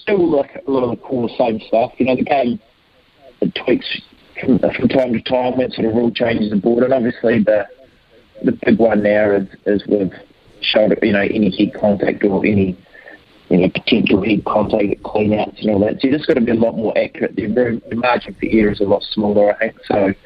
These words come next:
particularly going to these playoffs, could, you know, like, a, a card could be a very defining moment in the game. So, um, I think that's a big one.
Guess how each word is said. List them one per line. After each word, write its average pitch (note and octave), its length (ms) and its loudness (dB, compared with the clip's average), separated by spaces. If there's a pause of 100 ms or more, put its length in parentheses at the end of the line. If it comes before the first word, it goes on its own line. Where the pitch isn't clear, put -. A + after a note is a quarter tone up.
(500)
particularly - 360 0
going A2+ 180 2
to G#2 60 -4
these G2+ 180 -4
playoffs, A2+ 400 0
could, - 180 0 (120)
you G#2 100 2
know, F#2+ 140 4
like, G#2+ 260 2
a, F#2+ 200 0 (200)
a G#2 80 0
card A2+ 340 0
could F#2 140 -4
be G#2 100 2
a F#2+ 60 2
very F#2+ 200 0
defining G2 540 0
moment F#2+ 280 0
in F2+ 100 -2
the - 60 -4
game. G2+ 400 0
So, F#3+ 220 2 (760)
um, A2 360 4
I C#3 120 0
think D3+ 140 2
that's B2 180 -2
a A#2+ 40 2
big A2+ 220 -2
one. B2 380 -2